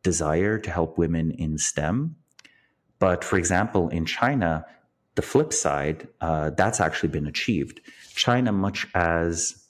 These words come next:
in Iran, ironically, and in the old Soviet Union, when it came to the hard sciences, women actually did fairly well. They were often educated as engineers and so on. Um,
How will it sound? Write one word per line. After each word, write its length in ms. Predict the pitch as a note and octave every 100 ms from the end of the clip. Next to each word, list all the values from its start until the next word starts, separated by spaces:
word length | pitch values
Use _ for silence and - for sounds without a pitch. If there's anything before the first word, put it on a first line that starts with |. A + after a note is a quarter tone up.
| -
in 120 | D2+
Iran, 520 | C2+ D#2+ G#2+ G#2 D#2
ironically, 760 | - D#2 D2+ D2+ D2+ - F2+ A#2+ - _ - _
and 100 | E2+
in 240 | D#2 D2+ D2+
the 140 | D#2+
old 180 | D#2 D#2+
Soviet 380 | - D#2+ C#2+ -
Union, 480 | B2+ B2 E2+ E2 E2 - _ _ _ _
when 280 | F2+ G2+ A#2+
it 120 | A#2
came 220 | - G2+
to 140 | G2
the 80 | D#2+
hard 400 | D#2 - A2+ A2+
sciences, 720 | - E2 D2 C#2+ - C#2+ C#2 - - _ _
women 580 | - F2+ F#2+ F2 E2 D#2+ -
actually 400 | F2 E2+ - D2+
did 200 | D2+ C#2+
fairly 600 | - D2 C2 C2 G#1+ - _
well. 360 | G#2+ D#2+ - - _ _ _ _ _
They 80 |
were 180 | D#2+ D#2
often 400 | D#2+ D2+ E2+ D#2+
educated 400 | D#2+ D#2 E2+ D2+
as 200 | E2+ D2 -
engineers 600 | E2 D#2+ D#2+ D#2 C#2+ -
and 100 | D2+
so 240 | - C#2+
on. 340 | C2+ - G2 G2 _ _ _ _ -
Um, 580 | D#2 D2+ D2 D2 C#2+